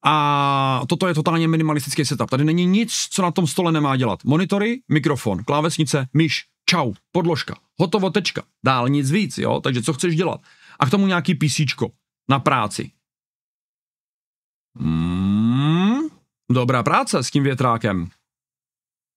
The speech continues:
Já jsem si na něho udělal podložku s kolečkama, takže s ním můžu volně jezdit po místnosti. Jenom takový doplnění. Tady ne, jako neťákovi není co říct, že má něco tak nebo tak.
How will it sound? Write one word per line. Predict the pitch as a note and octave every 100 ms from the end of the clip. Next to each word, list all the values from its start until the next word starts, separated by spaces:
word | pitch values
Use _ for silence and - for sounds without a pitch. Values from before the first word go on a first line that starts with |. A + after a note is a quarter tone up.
| -
Já | C#3
jsem | C3+ D#3
si | E3+
na | D3+
něho | D3+ D3
udělal | D3+ C3+
podložku | B2 D3 D#3 - D#3+ D3+ - _ _ _ -
s | -
kolečkama, | E3+ D3 - D3+ D3
takže | C#3+ C3+
s | D3
ním | C#3+
můžu | C#3+ C#3
volně | C3+ C3+ C#3
jezdit | C3 C#3+
po | F#3
místnosti. | E3 A#2+ - - - _ _ _ _ _
Jenom | A#2+ C3+ B2+
takový | A#2+ C3+ C3+
doplnění. | D3 D3+ C3+ A2 F#2 - - - - - -
Tady | D#3
ne, | G#3+
jako | F#3 G#3+
neťákovi | G3+ G3+ F#3+ G3+ G3+
není | F#3+ G3 G3+
co | - G#3+
říct, | F3+ G3 G3+ G#2+
že | G2+ C3+ C#3 B2
má | G#2 C3+ D3+
něco | D3+ C3+ C3+
tak | D#3+ E3+ D#3
nebo | D3+ D3 C#3
tak. | A#2+ F#2